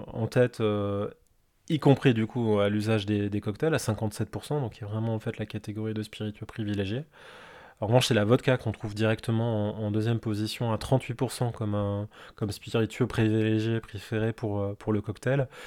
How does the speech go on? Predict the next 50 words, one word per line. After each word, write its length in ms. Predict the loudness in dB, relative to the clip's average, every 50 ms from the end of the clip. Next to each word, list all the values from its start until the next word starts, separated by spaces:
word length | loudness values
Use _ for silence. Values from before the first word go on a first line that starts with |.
| -16 -18 -18 -18 -20 -12 -4
Et 80 | -2 0
le 80 | 2 2
whisky 340 | 2 0 -2 -4 -8 -10
qui 120 | -6 -4 -6
est 20 |
sans 140 | -4 -4 -4
doute 180 | -4 -4 -4 -4
effectivement 360 | -8 -10 -8 -4 -4 -4 -4
sur 140 | -4 -4 -2
un 60 | -2
mode 140 | 0 0 -2
de 60 | -4
consommation, 600 | -6 -6 -8 -4 -4 -2 -2 -2 -2 -2 -2 0
on 20 |
l'a 140 | 0 0 -2
vu 120 | -2 -2
en 120 | -2 -2 -2
termes 200 | -4 -4 -2 -2
de 60 | -2
genre, 380 | -2 -2 -2 -2 -2 -2 -2 -2
euh, 360 | -2 0 -2 -2 -2 -4 -6 -8 -12 _ _ _ _ _ _ _ _ _ _ -20 -12
plutôt 480 | -10 -6 -4 -4 -4 -4 -6 -10 -8 -4
homme 440 | 0 0 2 2 2 2 0 -2 -4 -8 -10
et 100 | -12 -10
plutôt 300 | -10 -10 -8 -6 -6 -6
pur, 300 | -6 -10 -8 -4 -4 -2
en 340 | -2 -2 -2 -2 -4 -4
consommation 600 | -6 -8 -10 -6 -4 -4 -4 -4 -4 -6 -8 -8
pure 280 | -8 -8 -10 -8 -8 -8
à 60 | -8
trente 240 | -6 -4 -2 -2 -2
pour 140 | -2 -6 -4
cent. 200 | -4 -4 -4 -4 -8 -14 -18 -18 -18 -20 -12 _
Mais 160 | -2 0 2
on 100 | 2 4 2
a 60 | 2
quand 100 | 2 2
même 80 | 2 2
trente 200 | 2 2 0 0
pour 140 | 0 -4
cent, 180 | -4 -2 0 0
en 80 | 0 -2
fait, 120 | -4 -6
du 160 | -6 -4 -2
monde 160 | -2 0 0
du 40 | 0
whisky 380 | 2 2 0 0 -2 -4 -6 -6
qui 180 | -4 -4 -2
est, 240 | 0 0 2 0 0
euh, 60 | -2